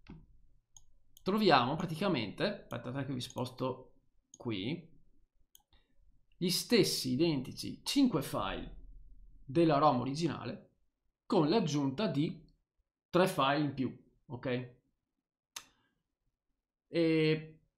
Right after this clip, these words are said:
allora, altra cosa da dire, perché sennò faccio, fate fatica a capire. E fin qua ci siamo, va bene? Ok.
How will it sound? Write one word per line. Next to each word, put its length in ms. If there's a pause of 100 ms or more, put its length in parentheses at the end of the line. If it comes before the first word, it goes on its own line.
(200)
allora, 460
altra 300
cosa 260
da 120
dire, 580 (960)
perché 220
sennò 480
faccio, 560
fate 340
fatica 440
a 20
capire. 580
E 80
fin 140
qua 100
ci 100
siamo, 640
va 120
bene? 400
Ok. 500